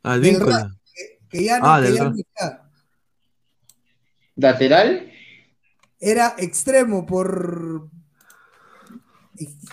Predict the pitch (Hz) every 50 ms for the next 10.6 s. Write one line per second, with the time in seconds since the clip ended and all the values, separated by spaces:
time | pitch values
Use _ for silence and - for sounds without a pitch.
0 | - _ - 170 185 214 233 220 220 - 160 127 117 - _ _ _ _ _ 165
1 | 170 156 151 - - 214 180 147 127 - - - - _ _ _ _ _ _ _
2 | _ _ _ _ _ _ _ _ _ _ _ _ _ _ _ _ _ _ _ _
3 | _ _ _ _ _ _ _ _ _ _ _ _ _ _ _ _ _ _ - 190
4 | 185 196 226 247 262 254 247 - - - 294 285 247 220 202 196 208 220 226 208
5 | - - - 147 139 143 - - - 165 170 175 190 196 - 175 185 214 214 208
6 | 196 185 - - - 101 104 98 - - 104 104 101 104 101 101 107 113 120 120
7 | 107 104 104 101 95 - - 107 107 107 107 107 - _ - 156 - 101 98 98
8 | 104 107 107 104 95 - 98 95 98 98 95 98 101 - _ _ - 107 135 147
9 | 143 139 135 127 120 120 117 - - 156 165 180 208 233 - 127 127 143 160 165
10 | 156 147 139 - 151 151 139 - 151 - 185